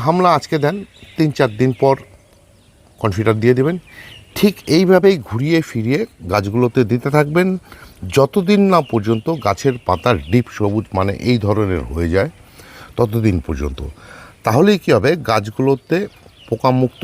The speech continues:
থাকবে এবং এই যে পোকাগুলো, এই পোকারা কিন্তু এসে গাছের পাতা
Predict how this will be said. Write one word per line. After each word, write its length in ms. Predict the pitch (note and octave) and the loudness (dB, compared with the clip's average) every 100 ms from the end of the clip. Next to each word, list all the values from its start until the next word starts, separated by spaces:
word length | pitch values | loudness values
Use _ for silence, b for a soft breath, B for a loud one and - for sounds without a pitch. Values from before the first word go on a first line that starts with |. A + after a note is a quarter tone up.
| C#3+ | -2
থাকবে 260 | C3+ C3 D#3+ - G2+ | -2 -2 -4 -4 -2
এবং 140 | G#2 A#2 G#2+ | 0 -2 -2
এই 60 | D#3+ D#3 | -2 2
যে 100 | F3 E3 - | 2 2 -4
পোকাগুলো, 560 | - G#2 C3 D#2+ E2 G#2+ G3 - - _ b b b b b b - | -6 0 0 0 0 0 -2 -10 -20 _ b b b b b b -2
এই 80 | A2 G2 | -2 0
পোকারা 300 | A2+ A2 A2+ - | -2 0 -2 -2
কিন্তু 180 | A2+ B2+ F#2+ | -4 -4 -4
এসে 140 | F#2 D#3 A#2+ | -4 -4 -4
গাছের 240 | F2+ G3 - _ _ _ _ - _ - | -2 -4 -4 _ _ _ _ -20 _ -6
পাতা 220 | F#2 C3+ | -4 -4